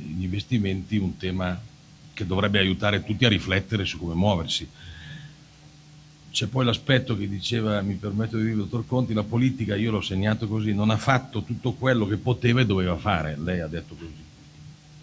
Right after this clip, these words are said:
Eh, la politica, adesso, eh, se no dovresti difenderti troppo, Stefano, tratto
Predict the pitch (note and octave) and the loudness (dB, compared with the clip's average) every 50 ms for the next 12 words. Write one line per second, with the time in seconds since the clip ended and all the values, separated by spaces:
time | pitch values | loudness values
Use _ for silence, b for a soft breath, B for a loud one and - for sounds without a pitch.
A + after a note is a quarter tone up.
0 | - - - - - - - - - - - - - - - - G2 - - G#2 | -20 -20 -20 -20 -20 -20 -20 -20 -20 -20 -20 -20 -20 -14 -10 -10 -10 -10 -10 -12
1 | G2 F2+ - G2+ G2+ G#2+ A#2 A2+ A2 A#2 G#2+ F2+ G#2 G2+ F#2+ F#2+ - - - - | -12 -10 -10 -8 -4 -4 -4 -2 -2 -2 -2 -2 0 -2 -2 -2 -4 -10 -16 -20
2 | - - B B B B B B B - - - - A2+ A#2 B2+ B2 - B2 A#2 | -20 -20 B B B B B B B -20 -20 -16 -8 -2 -2 0 0 0 -2 -2
3 | A2 G#2 F#2 G2 G2 F#2+ F2+ - - - - - - - - - - - - - | -4 -4 -6 -8 -10 -10 -12 -14 -16 -20 -20 -20 -20 -20 -20 -20 -20 -20 -20 -18
4 | - - - - - - - G2+ F#2+ G#2+ G#2 G2 F2+ F#2 G2+ G2+ - G2 F#2 F#2 | -18 -18 -20 -20 -18 -14 -10 -4 -2 -2 0 0 2 2 2 2 0 0 -2 -2
5 | D#2 F#2+ G2+ G2 F#2+ F#2 F2 - - F2+ - G#2 G#2 F#2+ E2+ - - F2 F2 F2 | 0 0 -2 0 0 0 -2 -2 -4 -4 0 2 2 2 2 0 -2 -2 -2 -2
6 | F2 F#2 - - - F#2+ E2+ D#2 - D#2 D#2 D#2 D#2 - - - - - - - | -2 -4 -8 -6 -4 -4 -4 -4 -4 -6 -4 -4 -6 -8 -12 -16 -20 -20 -12 -8
7 | F#2 F2 D2+ - | -8 -8 -8 -10